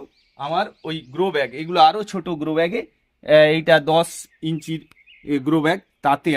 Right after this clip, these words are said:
আছে এবং, আহ, ফলন দেখুন। আর তারপরে এইটাতে লাগানো আছে, এটাতেও দেখুন গাছের গ্রোথ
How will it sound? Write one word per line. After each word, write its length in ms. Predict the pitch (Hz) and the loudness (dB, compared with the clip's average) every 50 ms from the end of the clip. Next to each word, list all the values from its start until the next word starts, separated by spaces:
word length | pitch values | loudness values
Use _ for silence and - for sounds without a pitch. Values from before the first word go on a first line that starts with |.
| 131 | 0
আছে 180 | - _ - 196 190 _ _ _ _ _ _ - 156 | 0 _ -8 -14 -14 _ _ _ _ _ _ -10 -8
এবং, 180 | 156 160 160 156 156 151 _ _ _ _ _ _ _ _ _ | -6 -6 -6 -8 -10 -12 _ _ _ _ _ _ _ _ _
আহ, 260 | 113 117 120 117 113 110 _ _ - | -18 -16 -16 -16 -16 -18 _ _ -4
ফলন 260 | 165 180 190 185 175 147 123 | -2 0 0 0 0 -2 -6
দেখুন। 260 | 117 107 _ _ _ _ _ _ _ _ _ _ _ _ _ - | -10 -12 _ _ _ _ _ _ _ _ _ _ _ _ _ -2
আর 200 | - 143 143 139 135 - _ _ _ _ - - | 0 2 2 2 0 -4 _ _ _ _ 2 4
তারপরে 460 | 160 165 165 - 156 160 170 180 196 226 - _ _ _ _ _ _ _ - | 4 4 4 2 0 2 2 2 2 0 -2 _ _ _ _ _ _ _ -2
এইটাতে 460 | 156 175 175 180 180 170 175 180 190 226 - _ _ _ _ _ _ _ _ - _ _ _ _ - - _ _ _ _ _ - - _ _ _ _ _ _ _ _ _ _ - | -2 -2 0 2 0 0 0 -2 -6 -6 -8 _ _ _ _ _ _ _ _ -20 _ _ _ _ -20 -20 _ _ _ _ _ -20 -20 _ _ _ _ _ _ _ _ _ _ -8
লাগানো 420 | 123 139 151 165 160 170 165 165 165 160 | 0 4 4 6 6 4 4 4 0 0
আছে, 200 | 156 147 - 220 220 330 _ _ _ _ _ _ _ _ _ _ _ _ _ _ _ - | 0 -2 -4 -6 -6 -6 _ _ _ _ _ _ _ _ _ _ _ _ _ _ _ -4
এটাতেও 400 | - 151 147 185 185 180 226 208 202 156 156 | -2 0 2 2 4 6 6 6 6 4 2
দেখুন 240 | 156 - - 226 262 320 - _ _ _ - 117 | -2 -2 -2 -4 -4 -6 -10 _ _ _ -6 -4
গাছের 280 | 139 143 - - 175 151 123 120 | -4 -2 0 -2 -4 -2 -2 0
গ্রোথ 220 | 151 175 185 175 | 2 4 4 2